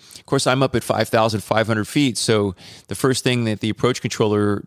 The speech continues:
told me to do is, is turn to the east and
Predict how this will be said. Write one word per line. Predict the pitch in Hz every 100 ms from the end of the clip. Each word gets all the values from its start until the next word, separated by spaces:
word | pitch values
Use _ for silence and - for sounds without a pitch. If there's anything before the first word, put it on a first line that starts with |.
| -
told | 113 107
me | 104
to | 98
do | 104 101
is, | 107 104
is | 101 92 -
turn | - 104 98
to |
the | 90 110
east | 120 156 - - - - _
and | 107 104 101 101 101 98